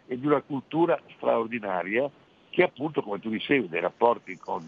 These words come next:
Guénon, nei rapporti con la grande, il grande pensiero reazionario, ha espresso evidentemente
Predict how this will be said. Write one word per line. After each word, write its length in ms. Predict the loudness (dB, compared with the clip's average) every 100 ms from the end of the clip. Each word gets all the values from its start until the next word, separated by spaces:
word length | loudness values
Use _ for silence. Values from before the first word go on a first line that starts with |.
| -4
Guénon, 640 | -4 2 4 4 0 -10 -10
nei 100 | -8
rapporti 640 | -8 0 0 0 -8 -8
con 360 | -2 -2 -2 -10 -14 -20 _
la 140 | -2 2
grande, 600 | 4 4 2 -2 -2 -2 -8 _
il 100 | -14
grande 300 | 0 2 2
pensiero 400 | -4 -4 0 2
reazionario, 880 | 4 2 2 0 2 2 2 2 0 -6 _ _
ha 160 | 4
espresso 540 | 4 2 2 2 0 -6
evidentemente 920 | -4 -4 -2 -2 0 -2 2 4 4